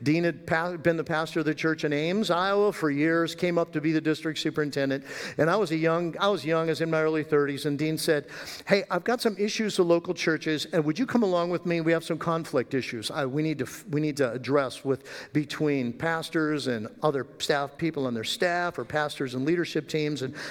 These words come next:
so I would go to him with a, I would go with him to a few of these meetings. And I remember, uh, uh, in the car on our way to one of these meetings, I asked him, I said,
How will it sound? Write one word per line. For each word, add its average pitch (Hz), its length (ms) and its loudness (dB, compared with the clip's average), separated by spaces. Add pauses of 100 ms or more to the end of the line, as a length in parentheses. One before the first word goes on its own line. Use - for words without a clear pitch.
so 214 140 4
I 294 120 4
would 233 160 0
go 180 240 6
to 147 40 0
him 139 220 0
with 135 120 2
a, 135 60 -4 (400)
I 202 60 4
would 226 160 0
go 185 80 4
with 165 180 2
him 139 120 -2
to 135 80 4
a 131 40 2
few 156 200 0
of 135 40 2
these 120 160 -4
meetings. 151 440 -4 (320)
And 185 100 6
I - 20 6
remember, 269 340 4 (100)
uh, 214 100 0 (100)
uh, 214 100 2 (100)
in 233 140 4
the 233 60 4
car 208 340 0
on 185 160 0
our 185 100 4
way 175 280 4
to 170 120 -4
one 175 100 2
of 170 60 2
these 156 180 -4
meetings, 202 300 2
I 170 60 0
asked 220 200 0
him, 175 120 0
I 175 60 4
said, 175 220 0